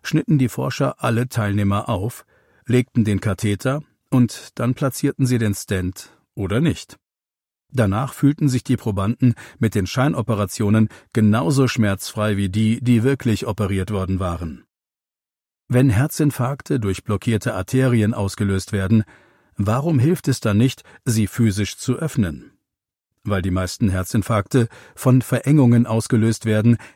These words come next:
die weniger als siebzig Prozent unserer Arterien blockieren.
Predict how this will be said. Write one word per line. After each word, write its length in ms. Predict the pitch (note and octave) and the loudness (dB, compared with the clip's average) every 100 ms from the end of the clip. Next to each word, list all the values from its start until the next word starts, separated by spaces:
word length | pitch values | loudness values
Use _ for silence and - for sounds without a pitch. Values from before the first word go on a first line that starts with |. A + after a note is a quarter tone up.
| _ | _
die 160 | C3+ A#2+ | 4 4
weniger 480 | B2+ D#3+ D3+ C3 C3 | 4 4 4 2 0
als 240 | C3 - - | -2 -4 -4
siebzig 520 | B2+ D#3+ - D3+ - | -2 -4 -4 -4 -4
Prozent 480 | C#3 A#2+ C3+ C#3+ - | -6 -4 -2 -2 0
unserer 460 | B2+ A2+ G#2 G2 | 0 2 2 -2
Arterien 560 | G#2 - G#2 G2 G#2+ F#2 | -4 -2 -2 0 0 0
blockieren. 580 | G2+ - A#2 G#2 G#2 | -2 0 0 2 2